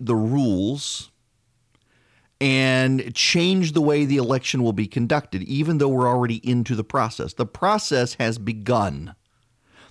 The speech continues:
The process began the moment Kelly Loeffler was sworn in. And the Democrats don't like that process, so they want to change the rules. And they are working with the Speaker of the House, David Ralston, to change the rules. Yes, David Ralston, the Republican Speaker of the House,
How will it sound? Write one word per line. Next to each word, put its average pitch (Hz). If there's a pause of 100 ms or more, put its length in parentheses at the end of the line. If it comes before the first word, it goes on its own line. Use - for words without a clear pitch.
The 123
process 160
began 131
the 131
moment 123
Kelly 117
Loeffler 110
was 104
sworn 107
in. 80 (1080)
And 110
the 113
Democrats 143
don't 135
like 135
that 143
process, 147 (520)
so 139
they 127
want 127
to -
change 110
the 127
rules. 185 (580)
And 131
they 139
are 139
working 202
with 208
the 190
Speaker 160
of 185
the 175
House, 143
David 156
Ralston, 127
to 120
change 127
the 156
rules. 110
Yes, 135
David 143
Ralston, 147
the 123
Republican 147
Speaker 170
of 147
the 147
House, 107